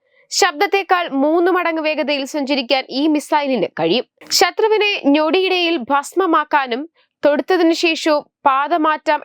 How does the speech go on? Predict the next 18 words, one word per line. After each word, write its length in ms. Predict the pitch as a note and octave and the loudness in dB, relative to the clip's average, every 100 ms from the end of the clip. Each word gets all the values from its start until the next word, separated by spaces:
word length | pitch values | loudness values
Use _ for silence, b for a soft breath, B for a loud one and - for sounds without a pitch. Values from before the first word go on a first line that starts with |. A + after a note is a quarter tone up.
| C4 | -2
എന്നത് 220 | C4 G#3 - G#3+ | 0 -2 -2 -2
ബ്രഹ്മോസിന്റെ 540 | B3+ C4+ D4 - C4 A#3 A3+ | -2 0 -2 0 -2 0 0
മാത്രം 340 | C4 C4+ B3 F#3+ | 0 -2 -4 -4
പ്രത്യേകതയാണ്. 680 | - F3 D#3+ D3+ D#3 G#3+ - _ B B B B B D4+ | -2 -2 -2 -4 -2 0 -2 _ B B B B B 0
ഇതുവഴി 320 | F4 A4 G#4+ E4+ - | 2 2 0 0 0
ശത്രുവിന് 420 | E4+ - G4+ F#4+ E4 | 0 2 2 2 0
രക്ഷപ്പെടാനുള്ള 680 | - F#4+ F4 F4 E4+ D#4+ D#4+ | 0 -2 0 0 0 -2 0
സാധ്യത 340 | D4 C4+ B3 B3 - | -2 0 -2 -2 -4
ഇല്ലാതാകുന്നു. 680 | A3 A#3+ A#3 D#3 D3+ F#3+ C4 - _ B B - A#3 | -4 -2 -2 -4 -4 -2 -2 -2 _ B B 0 2
വായുവിൽ 420 | A#3+ D4+ D4 D4+ | 2 0 2 4
നിന്നും 200 | D4 D4 A#3 | 4 2 2
ഭൂമിയിൽ 320 | C#4 C#4+ D#4+ D#4 | 2 2 2 0
നിന്നും 200 | C#4+ C4+ | 0 0
വെള്ളത്തിൽ 340 | C4+ D4 - E4+ D#4 | 0 -2 -2 -2 0
നിന്നും 220 | B3+ D#4 B B D4 | 0 -2 B B -2
ഈ 40 | E4 | 0
മിസൈലുകൾ 520 | F4 - F4 D#4 A3+ - - | 0 0 0 2 0 -2 -4
തൊടുക്കാം. 340 | D#3 - C4 | -6 0 -2